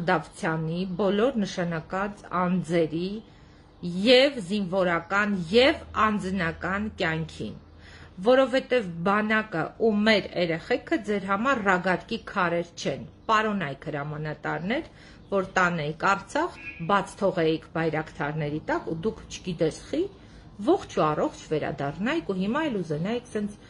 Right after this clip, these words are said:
կորպուսի հրամանատար, գենշտաբ, չգիտեմ ինչ, դաժե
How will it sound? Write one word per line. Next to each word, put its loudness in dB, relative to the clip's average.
կորպուսի -6
հրամանատար, 2
գենշտաբ, 0
չգիտեմ -2
ինչ, 0
դաժե 0